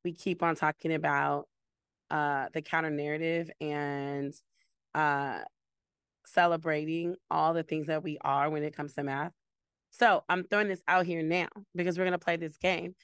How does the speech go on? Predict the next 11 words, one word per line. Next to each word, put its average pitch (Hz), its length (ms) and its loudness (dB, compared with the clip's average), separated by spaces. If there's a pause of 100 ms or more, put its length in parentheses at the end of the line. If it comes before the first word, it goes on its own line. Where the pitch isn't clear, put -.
(120)
So - 160 0
I'm 165 100 4
gonna 180 120 2
give 160 120 -6
you 160 60 -2
time 165 260 0
'cause - 220 -14
Carrie 180 360 2
always 156 340 0
needs 151 240 -4
time. 156 420 -6